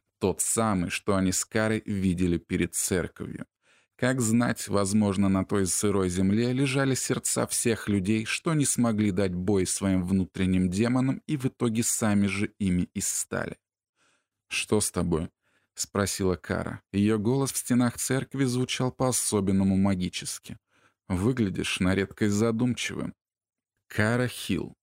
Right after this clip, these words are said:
Сперва Грэм собирался повесить её на глазах у родного отца. Пускай Гидеон знает, что это его вина. Ведь если бы он довёл своё расследование до конца,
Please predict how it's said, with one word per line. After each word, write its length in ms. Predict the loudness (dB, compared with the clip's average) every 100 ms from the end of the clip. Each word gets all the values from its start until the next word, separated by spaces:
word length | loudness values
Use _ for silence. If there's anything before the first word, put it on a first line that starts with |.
| _ _ _ _ _
Сперва 500 | -8 0 0 2 0
Грэм 260 | 2 2 2
собирался 580 | 2 2 2 2 0 -2
повесить 640 | 0 2 2 0 -2 -2
её 140 | 2 4
на 120 | 4
глазах 520 | 4 2 2 0 0
у 60 | 0
родного 440 | 2 2 2 0
отца. 600 | -2 -4 -2 -4 -4 -6 _ _
Пускай 440 | 0 0 2 0 2
Гидеон 360 | 2 2 2
знает, 420 | 2 2 2 0
что 200 | -2 -2
это 160 | -2 0
его 320 | 2 2 2
вина. 420 | 0 0 -2 -4 -10 _ _ _
Ведь 300 | 0 0 2
если 340 | 2 2 0 0
бы 160 | 0 0
он 200 | 2 2
довёл 320 | 2 2 0
своё 340 | 0 0 2
расследование 680 | 2 0 0 2 2 2 0
до 120 | 0
конца, 720 | 0 0 0 0 0 0 -4